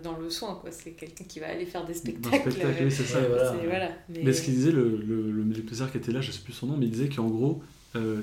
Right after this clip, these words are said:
Speaker 2: ton inconscient, si tu veux pas, il le fera pas.
Speaker 1: Oui, c'est,
Speaker 3: Oui,
Speaker 1: euh,
Speaker 3: c'est
Speaker 1: c'est
Speaker 3: ça.
Speaker 1: ça, ouais. Mm.
Speaker 3: T'as toujours cette espèce de, de
Speaker 1: D'inconscient.
Speaker 3: volonté inconsciente, ouais, qui prendra le pas, toujours, euh, sur, euh, voilà, sur, sur ce que t'as réellement envie de faire, euh, ou non.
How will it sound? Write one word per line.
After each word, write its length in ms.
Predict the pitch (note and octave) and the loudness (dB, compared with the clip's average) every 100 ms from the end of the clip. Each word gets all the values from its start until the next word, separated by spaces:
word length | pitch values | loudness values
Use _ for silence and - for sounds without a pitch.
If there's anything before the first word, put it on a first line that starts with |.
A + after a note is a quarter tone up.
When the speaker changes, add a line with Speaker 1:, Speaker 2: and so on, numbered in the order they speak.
| G#2 | -4
Speaker 2:
ton 140 | - C3 | 0 0
inconscient, 580 | C#3 C#3+ - D3 F3 - - | 2 0 0 0 -2 -6 -14
si 180 | - - | -12 -6
tu 140 | - | -2
veux 140 | A#2 A#2+ | 0 2
pas, 160 | C#3+ | 2
il 80 | C#3+ | 2
le 60 | A#2+ | 0
fera 180 | - - | -2 -6
pas. 180 | - - _ - - G3 | -10 -16 _ -20 -14 -8
Speaker 1:
Oui, 200 | A3 A3 | -6 -4
c'est, 180 | G3+ F3+ | -4 0
Speaker 3:
Oui, 80 | D3 | 2
Speaker 1:
euh, 40 | |
Speaker 3:
c'est 100 | C#3 | 2
Speaker 1:
c'est 40 | - | 0
Speaker 3:
ça. 140 | C3 | -2
Speaker 1:
ça, 140 | C3 F3+ | -2 -4
ouais. 380 | E3+ D#3+ - E3+ | -6 -10 -12 -12
Mm. 100 | E3 - - _ - | -12 -16 -20 _ -10
Speaker 3:
T'as 120 | B2 | -8
toujours 320 | - B2+ C#3+ | -6 -4 -4
cette 120 | - | -4
espèce 360 | B2 - B2+ A#2 | -6 -4 -4 -4
de, 440 | A2+ A2+ A2 A2 G#2+ G#2+ - - | -4 -2 -2 -4 -6 -10 -16 -16
de 60 | E3+ | -12
Speaker 1:
D'inconscient. 260 | F3+ A#2+ | -4 -2
Speaker 3:
volonté 760 | A2+ C3 C3+ C3+ - C#3 C3+ B2 | 2 4 4 2 0 6 6 6
inconsciente, 540 | A#2+ B2+ A#2+ D3 C#3 | 2 -4 -6 -6 -8
ouais, 100 | B2 | -10
qui 200 | - A#2+ | -10 -10
prendra 500 | G#2+ - B2+ B2 A#2+ | -12 -10 -8 -6 -4
le 80 | A#2+ | -6
pas, 500 | A2+ C3+ C#3+ C#3+ - - - _ | -4 -2 -2 -2 -10 -20 -20 _
toujours, 480 | - A#2+ A2+ C3 A#2+ | -14 -12 -8 -6 -6
euh, 220 | G#2+ G#2+ G#2+ G#2+ | -6 -6 -10 -14
sur, 260 | G#2+ G#2+ | -16 -12
euh, 60 | A2 | -10
voilà, 200 | A2+ A2+ | -10 -12
sur, 220 | A2+ - G#2+ G#2 - - - - - | -12 -16 -16 -18 -20 -20 -20 -20 -20
sur 160 | - | -16
ce 60 | - | -14
que 100 | A2 | -14
t'as 180 | - G#2+ | -12 -10
réellement 400 | G2+ B2 B2+ B2 | 0 0 0 -4
envie 140 | A2+ | -6
de 60 | - | -8
faire, 280 | - A#2+ B2 | -4 -4 -4
euh, 300 | G#2+ - A#2+ | -10 -12 -10
ou 20 | |
non. 120 | A#2+ | -10